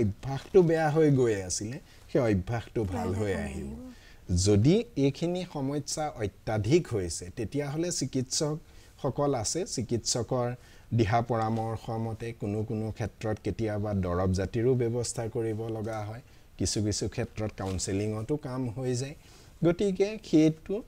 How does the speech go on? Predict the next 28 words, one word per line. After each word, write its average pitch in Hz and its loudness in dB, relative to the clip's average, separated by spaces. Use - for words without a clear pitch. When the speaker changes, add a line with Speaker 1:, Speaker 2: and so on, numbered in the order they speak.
Speaker 1:
পৰ্যায়লৈ 151 6
যোৱাৰ 120 2
আগতে 135 -2
আমি 135 0
ঘৰুৱাভাৱে 135 2
এনেকেও 123 -2
এজন 113 -6
শিশুৰ 135 -8
এই 156 6
নিৰ্ভৰশীলতাটো 120 2
বহুত 123 0
প্ৰকাৰে 123 -8
হ্ৰাস 127 0
কৰিব 107 4
পাৰোঁ। 65 -12
Speaker 2:
উম। 277 -12
Speaker 1:
এটা 117 -6
কথা 113 -8
মনত 87 -6
ৰাখিব 101 -6
যে 104 -4
শিশুৰ 143 2
কাৰণে 123 0
টোপনি 117 -2
খুব 117 -2
দৰকাৰ। 92 0
Speaker 2:
খুব - -14
দৰকাৰ। 240 -10